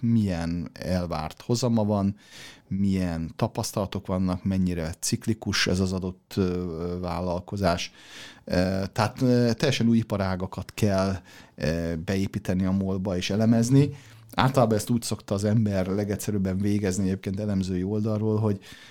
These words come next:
van ugye egy tőkebefektetés, és van egy olyan elvárt hozam, amit egyébként szerintem el kell érni egy ilyen beruházástól. És az a logika, hogy ezek a cégek akkor csinálják ezeket a beruházásokat csak,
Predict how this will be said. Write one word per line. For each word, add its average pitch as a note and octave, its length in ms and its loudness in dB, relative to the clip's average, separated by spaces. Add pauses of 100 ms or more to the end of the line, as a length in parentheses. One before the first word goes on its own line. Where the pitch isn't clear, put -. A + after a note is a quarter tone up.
(100)
van G2+ 220 -2
ugye F#2 160 2
egy F2 100 -2
tőkebefektetés, A2 1120 -2
és - 200 -4
van G#2+ 140 -2
egy G2 120 0
olyan G2 140 0
elvárt F#2+ 420 -2
hozam, F#2+ 300 -4
amit E2+ 220 -4
egyébként F2 680 -4
szerintem F2 640 -2
el D#2+ 200 -4
kell D2 380 -6
érni E2 380 -4
egy D#2+ 160 -6
ilyen E2+ 300 -6 (320)
beruházástól. A#2+ 920 2 (500)
És - 80 -12
az A#2+ 120 4
a A2 60 2
logika, A2+ 500 0
hogy G2+ 360 -2 (160)
ezek G2+ 200 0
a G2+ 40 -2
cégek F#2+ 260 -2
akkor G2 320 -4
csinálják F2+ 460 -4
ezeket F#2 280 -8
a F2 40 -6
beruházásokat F2+ 800 -4
csak, - 340 0